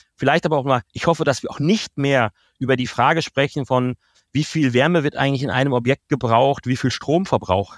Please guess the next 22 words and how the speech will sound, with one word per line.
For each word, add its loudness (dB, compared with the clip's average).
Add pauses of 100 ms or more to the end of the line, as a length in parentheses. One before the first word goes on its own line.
(140)
gibt's -6
eigentlich, 0 (200)
sondern 0
dass 0
wir 2
eigentlich, 0
und -2
das -2
ist -8
keine 0
Frage 0
von -2
uns -4
und -2
den 0
Wohnungsunternehmen, 0
sondern 2
eine -2
gesamtgesellschaftliche 0
Aufgabe 2
zu -10
sagen, 0